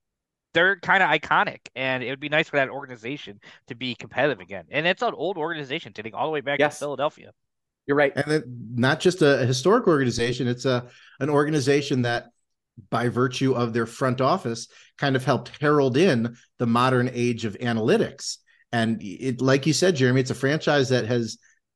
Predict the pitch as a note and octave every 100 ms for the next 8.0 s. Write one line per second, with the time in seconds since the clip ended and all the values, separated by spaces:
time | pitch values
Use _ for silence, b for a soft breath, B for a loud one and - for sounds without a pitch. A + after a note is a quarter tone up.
0 | _ _ - B2+ B2+ - C3+ A2+ G#2 G#2
1 | B2+ B2 C3 B2+ F#3 A3 A#3+ G#3+ E3+ F3+
2 | C3 - - _ _ C#3 B2+ A#2+ D3 F#3+
3 | G3+ F3 - D3+ C3+ B2 G2 D3 C#3 C#3+
4 | C#3 C#3 D#3 G3 F3+ D#3 C3+ B2+ G2 A2+
5 | G#2 C#3 C3+ C3 C3 C3 B2+ B2+ B2 C#3
6 | C3 C3 C3 B2+ B B B2+ B2+ B2+ D3
7 | C#3 B2+ G#2 B2+ C3+ B2 A#2+ A#2+ C3+ D3+